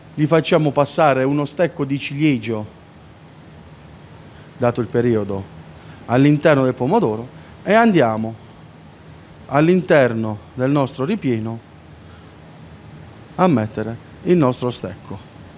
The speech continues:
Verrà ora cotto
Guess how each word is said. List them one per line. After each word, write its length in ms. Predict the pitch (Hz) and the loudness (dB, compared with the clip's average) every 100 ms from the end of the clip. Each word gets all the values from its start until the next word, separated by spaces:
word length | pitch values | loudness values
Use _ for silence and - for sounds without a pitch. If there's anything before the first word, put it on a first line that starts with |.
| - - - - - - - | -20 -20 -20 -20 -20 -20 -12
Verrà 500 | - 147 143 156 151 | 2 4 6 6 6
ora 260 | 156 143 139 | 6 6 4
cotto 760 | - 156 143 - - 117 107 | 4 2 2 -4 0 0 -2